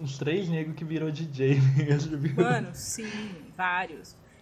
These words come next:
Speaker 2: E porque quando acabou, pelo menos aqui em Campinas, né? Quando acabou esse rolê, tipo, dois mil e onze,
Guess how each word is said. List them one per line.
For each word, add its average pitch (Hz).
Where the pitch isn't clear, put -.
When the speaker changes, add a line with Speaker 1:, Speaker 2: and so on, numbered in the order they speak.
Speaker 2:
E 214
porque 233
quando 262
acabou, 226
pelo 226
menos 262
aqui 277
em 202
Campinas, 175
né? 175
Quando 196
acabou 196
esse 240
rolê, 175
tipo, -
dois 165
mil 170
e 165
onze, 196